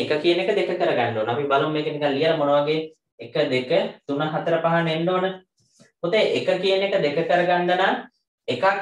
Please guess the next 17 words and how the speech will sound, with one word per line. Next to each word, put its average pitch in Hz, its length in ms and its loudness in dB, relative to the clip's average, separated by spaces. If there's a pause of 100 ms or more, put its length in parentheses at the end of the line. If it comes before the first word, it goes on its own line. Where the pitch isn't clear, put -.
එකතු 175 300 0
කරන්න 170 260 2
වෙනවා. 113 460 2 (200)
දෙක 139 160 0 (140)
කියන 190 220 0
එක 190 140 2
තුන 160 240 0
කරගන්න 175 420 2
නම් 196 240 0 (460)
ඒත් 175 300 0
එකක්. 123 180 0 (360)
තුන 147 140 0 (120)
කියන 175 200 0
එක 175 80 -2
හතර 165 360 0
කරගන්න 175 440 2
නම් 202 180 2